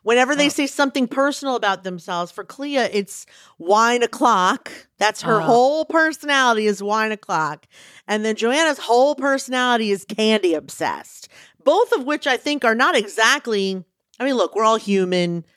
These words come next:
Speaker 2: Right,
Speaker 1: I
Speaker 2: right.
Speaker 1: drink wine. I love candy. But, like, it's not the most interesting thing about me. In fact,
Speaker 2: Right.
Speaker 1: it's probably the least interesting thing about me.
Speaker 2: Yeah.
Speaker 1: So, like, why is Joanna's only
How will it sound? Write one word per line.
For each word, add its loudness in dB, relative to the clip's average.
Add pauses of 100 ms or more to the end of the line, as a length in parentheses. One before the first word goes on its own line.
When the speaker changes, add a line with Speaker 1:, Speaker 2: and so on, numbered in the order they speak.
Speaker 2:
Right, 0
Speaker 1:
I 2
Speaker 2:
right. -2
Speaker 1:
drink -4
wine. 2
I 2
love 2
candy. -4
But, -10
like, -2 (580)
it's -10
not 0
the 2
most 0
interesting -6
thing -2
about 2
me. -4 (520)
In -8
fact, 0
Speaker 2:
Right. -8
Speaker 1:
it's -8
probably 0
the 0
least 0
interesting -6
thing -8
about -4
me. -16 (220)
Speaker 2:
Yeah. -6
Speaker 1:
So, 0
like, 2
why 4
is 0
Joanna's 0
only -2